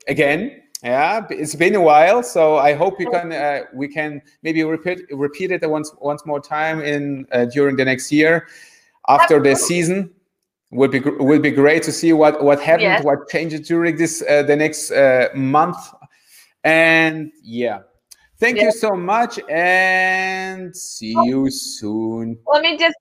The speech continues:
Speaker 2: uh, I just wanna make sure, I don't know if you're gonna put it out there. So, um, if anybody's interested in what we do, uh, they can find us at mela therapeutics dot com or at Mela Therapeutics on Instagram,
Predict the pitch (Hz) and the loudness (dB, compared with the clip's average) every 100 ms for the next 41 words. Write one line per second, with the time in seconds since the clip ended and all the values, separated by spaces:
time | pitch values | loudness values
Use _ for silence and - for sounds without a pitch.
0 | - 294 269 - 269 311 320 302 302 - | 0 2 2 -4 -8 -6 0 -2 -2 -10
1 | _ 294 320 294 294 285 285 269 262 254 | _ 2 4 4 2 0 0 -2 -4 -2
2 | 302 262 247 262 262 294 302 302 - 262 | -4 0 2 0 2 0 0 -4 -2 0
3 | 247 247 202 233 226 220 226 _ _ - | 2 0 0 2 0 -4 _ _ _ -20
4 | _ _ 285 294 294 277 285 285 294 285 | _ _ -2 2 2 2 -4 -2 -2 0
5 | 294 269 269 262 262 226 254 226 254 277 | -2 -4 -4 0 0 0 -6 -6 -6 -4
6 | 330 320 - - 226 247 254 247 240 247 | -6 -8 -6 -2 0 0 -4 0 0 2
7 | 254 254 226 214 220 226 240 254 247 254 | -2 0 -2 -2 -4 0 2 0 -2 0
8 | 240 233 - 240 233 - 233 214 - 254 | 0 -2 -6 -6 -6 -2 0 0 0 4
9 | 247 262 269 226 226 226 220 _ _ _ | 6 4 2 2 4 4 2 _ _ _
10 | 220 247 247 254 247 254 254 254 247 240 | 0 0 0 0 0 0 -2 -2 -2 -2
11 | - 254 269 294 - - 220 220 175 233 | -4 -4 -4 -6 -10 0 0 0 -4 -10
12 | - 262 254 262 311 | -8 -10 -6 -6 -6